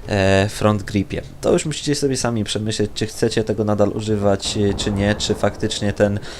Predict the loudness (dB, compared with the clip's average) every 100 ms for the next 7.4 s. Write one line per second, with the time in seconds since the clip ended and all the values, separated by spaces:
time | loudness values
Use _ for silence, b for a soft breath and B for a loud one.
0 | B -4 -2 0 2 2 2 4 4 4
1 | 0 -2 -4 0 0 2 2 0 0 2
2 | 2 0 -4 -2 2 4 4 2 0 0
3 | -2 -6 -2 -2 -2 -4 -2 -2 0 0
4 | 0 -2 0 0 2 4 4 4 0 2
5 | 2 2 0 -2 0 0 2 0 0 -2
6 | -2 -2 -4 -2 0 0 -2 -4 -4 0
7 | 2 2 -2 -10